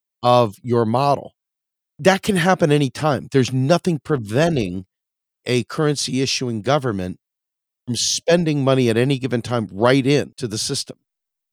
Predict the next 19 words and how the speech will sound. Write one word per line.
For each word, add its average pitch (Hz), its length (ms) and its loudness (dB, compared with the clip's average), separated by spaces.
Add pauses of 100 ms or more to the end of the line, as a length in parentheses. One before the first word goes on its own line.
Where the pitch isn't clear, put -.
(160)
How 165 220 -2
do 339 80 -4
you 370 160 -6 (100)
take 175 320 -4
into 147 240 -4
consideration 117 1300 -6 (580)
when 131 260 0
modeling 131 720 -2
a 117 120 -4
government's 117 600 -2
ability 110 640 -2 (200)
to 127 100 -8
do 131 180 -4
bold 123 480 -2
things? 98 400 -10 (540)
How 202 260 -4
would 247 280 -8
you 175 100 -4
start - 580 -2